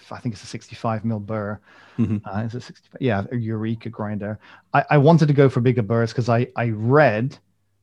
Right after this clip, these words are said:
Speaker 1: that they, they produce, um, more, more, uh, consistent, uh, grinds.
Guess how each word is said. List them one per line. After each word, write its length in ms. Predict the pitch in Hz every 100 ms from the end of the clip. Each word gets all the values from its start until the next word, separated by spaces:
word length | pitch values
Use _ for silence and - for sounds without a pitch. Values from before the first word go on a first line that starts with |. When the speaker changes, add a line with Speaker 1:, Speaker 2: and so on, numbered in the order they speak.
| _ -
Speaker 1:
that 420 | 113 120 120 143
they, 340 | 120 113 113 - _ _
they 200 | 127 120 113
produce, 680 | 113 104 107 - - - _ 123
um, 840 | 110 104 104 101 101 98 98 98 _ _
more, 840 | 123 117 113 110 110 107 104 101 _ _ _ - -
more, 520 | 120 110 104 104 101 -
uh, 140 | 98
consistent, 920 | - 107 - 107 - - 98 92 - _ -
uh, 180 | 104 101
grinds. 540 | 107 101 98 -